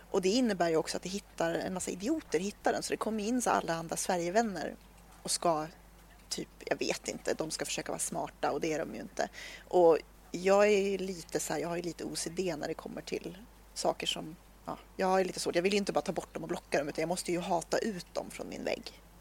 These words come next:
Eh, eller liksom bevisa att de är totalt värdelösa innan jag eventuellt blockar dem. Så att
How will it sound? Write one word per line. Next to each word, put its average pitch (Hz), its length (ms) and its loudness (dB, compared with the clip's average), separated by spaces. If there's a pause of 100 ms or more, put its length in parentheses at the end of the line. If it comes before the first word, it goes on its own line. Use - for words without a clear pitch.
Eh, - 400 4
eller 165 240 4
liksom 156 220 -4
bevisa 165 480 -2
att - 60 -6
de - 120 -4
är - 40 -8
totalt - 280 -6
värdelösa 165 600 0
innan 151 340 -4
jag - 100 -6
eventuellt - 420 -8
blockar - 320 -2
dem. - 120 2 (1120)
Så - 120 4
att - 200 2